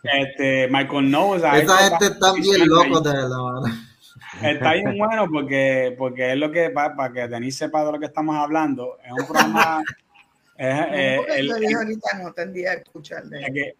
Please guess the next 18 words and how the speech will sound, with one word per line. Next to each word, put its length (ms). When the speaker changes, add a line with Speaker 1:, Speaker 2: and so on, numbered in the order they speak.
Speaker 1:
en 140
el 100
programa 720
él 200
trae 460
a 160
muchas 320
mujeres 440
y 40
muchas 340
de 100
ellas 180
son 460
mujeres 400
que 100
trabajan 400
en 100
OnlyFans. 800